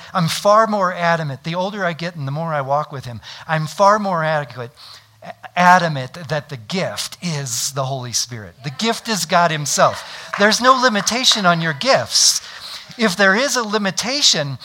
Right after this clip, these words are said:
what I have to tell you this morning, and I promise we will look at the <laughs> scripture in a minute, what I have to tell you is that the limitation is in your, is in where your authority is. Your authority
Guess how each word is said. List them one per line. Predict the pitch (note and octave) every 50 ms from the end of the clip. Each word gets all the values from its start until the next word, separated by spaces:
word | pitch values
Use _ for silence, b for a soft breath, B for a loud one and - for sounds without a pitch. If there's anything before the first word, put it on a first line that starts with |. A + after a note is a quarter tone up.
| B B D3+
what | B F#3+ F#3 F#3+
I | F#3
have | E3+ F#3+ G3 F#3 D#3+
to | F3+ E3
tell | - - A3 B3+ C4 B3+
you | A3 F#3 D#3+
this | C#3+ D#3 C#3+ - -
morning, | D3 C#3+ C3+ C3+ D3 D#3 C#3+
and | C3+ C#3
I | C#3
promise | - - - A3 G3 D#3+ - -
we | D3 C#3
will | C#3 C#3+ F3 F3+ F3
look | E3 - -
at | E3 -
the | - C#3+
<laughs> |
scripture | - - - - _ G#3 - - F3+ D3+ D3
in | C#3+
a | C3+
minute, | C3+ C3 - F#3 B B B B B
what | B F3 F3
I | F#3
have | F3+ F#3+ F3+ D#3
to | E3
tell | - - G3 A3 A#3 B3
you | G3 D#3+ D#3 B2 B B B B B
is | F#3 C#3+
that | F3+ F#3 F#3 -
the | F3+ E3+
limitation | F3 F#3 D#3+ D#3 - - - C#3+ G#3+ A#3+ C4 - - - E3+ D3 C#3+ D3 C#3 B B B B B
is | F#3+ F3 D3 D#3
in | F3 E3+ E3 E3
your, | D#3 D3 C#3+ D3 D3 C#3 b b b b b b
is | E3+ D#3 B2+ C#3+
in | E3 E3 D#3+ D3 B2 C3
where | E3 F3+ F#3 F#3+ F#3+
your | F3 D#3+ D#3 D3+ D3
authority | C3 - - - - - G#3 G#3+ G#3+ G#3+ G3+ F#3 E3+ C3+ B2 A2+ A2 G2 E2+ E2+ -
is. | - - - - - - - B B B B B B B B -
Your | F3+ F3 F3
authority | E3+ - - - - G#3+ A3 A#3 A#3+ A#3 G#3+ F#3 D#3+ D3 D3 D3+